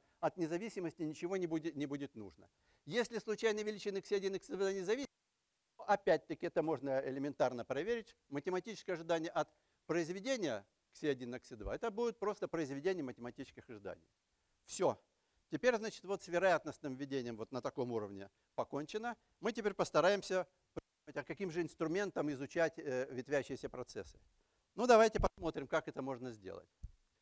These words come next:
Итак, вот у нас есть ветвящийся процесс. Вот мы его записали в теории популяции частиц. Значит, вот это то, что я уже сказал, что каждая из новорожденных частиц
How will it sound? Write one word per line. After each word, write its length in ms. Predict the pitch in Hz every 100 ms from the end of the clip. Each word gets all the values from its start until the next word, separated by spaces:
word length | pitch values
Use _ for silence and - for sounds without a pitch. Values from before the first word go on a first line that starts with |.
| _ _ _ _ _ _ _ _ _ _ _ -
Итак, 300 | 156 254 208
вот 200 | 214 208
у 40 |
нас 220 | 190 175
есть 240 | 175 147 -
ветвящийся 560 | 123 135 123 117 -
процесс. 640 | - 113 - 240 247 196 -
Вот 180 | - 131
мы 120 | 143
его 160 | 143 135
записали 600 | 117 127 - 240 240 208
в 60 | -
теории 320 | 214 196 190 _ _ _ _ - 160
популяции 520 | 156 165 160 156 151
частиц. 440 | 170 139 - 165
Значит, 300 | 131 143 -
вот 220 | 127 135 139
это 180 | 131
то, 160 | - 123
что 140 | -
я 100 | 117
уже 180 | 110 104
сказал, 600 | - 117 107 196 233 190 _ _ _
что 160 | 143
каждая 360 | - 143 123 131
из 80 | 120
новорожденных 580 | 131 127 127 117 120
частиц 360 | - 120 -